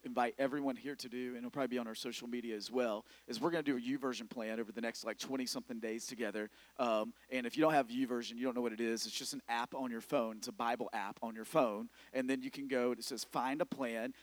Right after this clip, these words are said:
and we'll actually put it on Instagram today, and you'll actually have a link to that plan that you can just go, "Boom, I'm gonna click that," and we're gonna start that as a church. And every single day over the next twenty-something days, we want you to dig into Philippians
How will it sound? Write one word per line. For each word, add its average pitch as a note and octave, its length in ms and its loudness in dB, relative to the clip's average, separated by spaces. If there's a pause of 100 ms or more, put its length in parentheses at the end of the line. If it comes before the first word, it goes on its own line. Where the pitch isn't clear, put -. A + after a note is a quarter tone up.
and B2 120 0
we'll D#3 80 10
actually D#3 300 4
put D3+ 160 0
it D#3+ 60 2
on D3+ 100 0
Instagram C3+ 500 -4
today, B2 460 4 (160)
and B2+ 80 -4
you'll C3 100 4
actually C3 260 2
have C3 140 -2
a A2+ 80 -6 (140)
link B2+ 360 -2 (200)
to E3 200 4
that C3+ 220 0
plan B2+ 540 0 (220)
that C3 120 4
you C3 80 -6
can B2 120 -12
just B2+ 200 -2
go, B2+ 180 6 (100)
"Boom, F#3+ 280 4
I'm C#3+ 80 -2
gonna B2 80 -4
click G3 220 2
that," C#3 260 4 (140)
and C#3+ 100 -2
we're C3+ 80 -4
gonna B2 120 0
start G3+ 380 8
that C3 200 4
as C3 160 -2
a G#2+ 40 -14
church. D#3 640 4
And C#3 220 -4
every E3 320 2
single G3 320 -2
day C3 320 0
over C3 160 -2
the C3 60 0
next B2+ 240 -2
twenty-something D#3+ 600 -4
days, B2 300 2 (180)
we E3 100 6
want E3 320 2
you C3 200 0 (240)
to C#3 340 2 (300)
dig F3 360 4 (100)
into D3+ 760 -2 (220)
Philippians C3 800 2